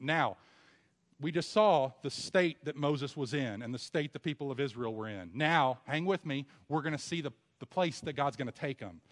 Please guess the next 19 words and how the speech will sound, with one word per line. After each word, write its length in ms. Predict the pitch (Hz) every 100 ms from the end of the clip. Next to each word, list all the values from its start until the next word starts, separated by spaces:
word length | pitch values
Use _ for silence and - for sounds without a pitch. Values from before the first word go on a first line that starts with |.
| - -
the 80 | 135
path 380 | - 147 - -
forward, 480 | 180 156 110 87 80 _ _
the 80 | 131
blessing 460 | 120 147 143 - 123
that's 160 | 117
gonna 200 | - 113
come. 400 | 95 123 95 82 78 _ _ _ _ _ _ _ _ _ _ _ _ _ _ _ _
Notice 240 | 135 156 151
what 100 | 156
he 60 |
says 280 | 127 151 127
to 100 | -
Moses 380 | 110 101 98 -
in 80 | 110
verses 340 | 117 117 120
nineteen 480 | 123 123 120 127 110
and 120 | 113 98
twenty. 400 | 131 104 90